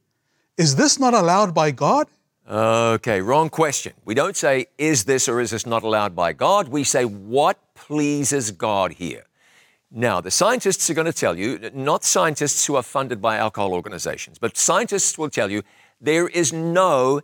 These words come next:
Speaker 2: safe level for drinking. Responsible drinking, that's an oxymoron. I-, there's just no such thing. If you're getting by on a glass a month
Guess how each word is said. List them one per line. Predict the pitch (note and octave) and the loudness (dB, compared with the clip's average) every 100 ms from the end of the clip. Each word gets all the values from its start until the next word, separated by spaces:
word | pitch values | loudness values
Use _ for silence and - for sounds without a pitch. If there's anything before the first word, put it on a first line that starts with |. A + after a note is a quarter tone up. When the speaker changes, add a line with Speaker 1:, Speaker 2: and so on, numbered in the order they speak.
| - | -2
Speaker 2:
safe | - - D#3 D3 - | 0 2 2 0 -2
level | B2+ C3 B2 B2 | -2 0 0 -2
for | - | -4
drinking. | A2+ G#2 G#2+ - C#2 _ _ _ _ _ | -6 -4 -6 -8 -18 _ _ _ _ _
Responsible | - B2+ - - - F#3 G#3+ G#3 F#3+ F#3 | -6 -2 0 0 0 0 0 -2 0 -2
drinking, | E3+ E3 E3 E3+ D#3 D#3+ - | -2 -4 -2 -4 -6 -8 -6
that's | C#3 F#3+ | -4 -2
an | D#3 C#3 | -2 -4
oxymoron. | - C#3+ - B2+ A2 F#2+ D2+ A1+ - _ _ _ | -2 -2 -2 -2 -2 -2 -4 -10 -16 _ _ _
I-, | C3+ | -4
there's | C3 C#3 - | 0 0 0
just | - D#3 | -2 -2
no | - A2+ | 0 -2
such | - F2+ - | 0 -4 -6
thing. | - - _ _ _ | -14 -18 _ _ _
If | D3 | -4
you're | D3+ | -4
getting | A2 D#3 G#3+ A#3 | 0 0 0 0
by | F#3+ F3+ | 2 2
on | E3 C#3 | 2 0
a | |
glass | A#2+ C3 C3+ C3+ | 0 0 2 0
a | C3 | 0
month | A#2 G2+ A#2+ - | 0 -2 -2 -12